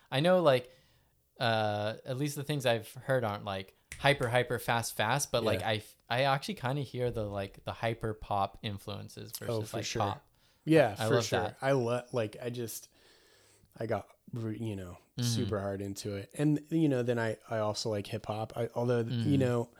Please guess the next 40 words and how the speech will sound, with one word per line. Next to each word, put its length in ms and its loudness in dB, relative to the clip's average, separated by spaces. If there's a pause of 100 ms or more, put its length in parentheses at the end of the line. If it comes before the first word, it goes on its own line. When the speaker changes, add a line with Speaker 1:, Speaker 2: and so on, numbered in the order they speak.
(680)
Speaker 2:
that's 240 -6
a, 180 -2 (1000)
I, 140 0 (180)
I, 300 6 (1400)
you 160 -2
gotta, 260 2 (240)
uh, 200 -2 (120)
uh, 180 -2
you 240 -4
know, 100 -2
anyone 400 -2
out 160 -4
there 120 -4
needs 260 -6
to 60 -12
forgive 380 -8
me. 140 -8
I 100 0
l-, 400 0
I 80 0
like 320 0
hip 240 -4
hop, 380 2 (180)
you 160 -4
know, 180 -2
but 240 -6 (120)
everyone 400 -2
else 300 -4
knows 380 -2
more 200 -10
about 320 -12
it 160 -14
than 160 -2
I 20 8
Speaker 1:
Oh, 260 8
Speaker 2:
do. 180 0
Speaker 1:
yeah, 340 4
like, 420 0
Speaker 2:
Um, 100 8
Speaker 1:
I, 360 6